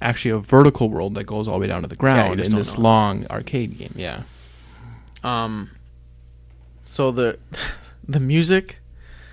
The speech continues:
Speaker 2: is a eight track, <laughs> and so there's a literally car eight track player
Speaker 1: Right.
Speaker 2: in the cabinet. And when I bought it, or I didn't buy it,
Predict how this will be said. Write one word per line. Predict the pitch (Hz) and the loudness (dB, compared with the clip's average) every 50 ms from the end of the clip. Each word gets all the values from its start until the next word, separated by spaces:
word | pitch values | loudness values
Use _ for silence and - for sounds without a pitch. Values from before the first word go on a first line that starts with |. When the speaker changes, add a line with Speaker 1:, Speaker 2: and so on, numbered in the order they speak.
| - - - - - - - - - - - - - | -20 -20 -20 -20 -20 -20 -20 -20 -20 -20 -20 -14 -4
Speaker 2:
is | - 131 135 117 117 | -2 -2 0 0 0
a | 117 113 - - | 0 -2 0 -2
eight | 139 139 - | -4 -4 -4
track, | - - 117 113 107 - - 156 - - - - | -4 -2 -2 -2 -2 -4 -8 -12 -12 -12 -12 -14
<laughs> | - - - - | -16 -20 -12 -8
and | 160 143 - | -8 -6 -2
so | - 147 | -2 0
there's | 143 143 135 127 131 | 2 2 2 2 2
a | 135 135 135 131 | 0 2 0 0
literally | 123 139 151 175 175 175 165 165 151 | -2 -2 -2 0 0 2 0 0 -2
car | 147 - - - 156 143 143 143 143 - - | -4 -8 -4 0 2 2 4 2 0 -2 -4
eight | 135 135 - | -8 -8 -6
track | - 135 104 95 - | -4 -4 -4 -4 -6
player | - - 107 104 104 104 113 127 - - - | -8 -8 -6 -6 -6 -8 -8 -10 -16 -12 -4
Speaker 1:
Right. | 143 131 120 120 | -2 0 0 0
Speaker 2:
in | 120 | -2
the | 117 113 | -4 -6
cabinet. | - - 101 98 95 101 104 - - - - - - - - - - - - - - - - - - - - - - - - - - - - - | -6 -6 -8 -8 -8 -10 -12 -14 -14 -20 -20 -20 -20 -20 -18 -18 -18 -16 -18 -20 -20 -20 -20 -18 -18 -18 -18 -20 -20 -20 -20 -20 -20 -20 -10 -6
And | 120 113 113 110 110 110 110 113 | -4 -4 -2 -2 -2 -4 -4 -4
when | 113 110 | -4 -4
I | 107 | -2
bought | 107 123 135 139 131 117 | 0 2 2 2 2 0
it, | 104 - - | 0 -4 -4
or | - 120 | -4 -2
I | 110 101 | -2 -2
didn't | 104 104 98 - | -4 -6 -10 -8
buy | - - - - | -8 -8 -10 -8
it, | - - | -10 -12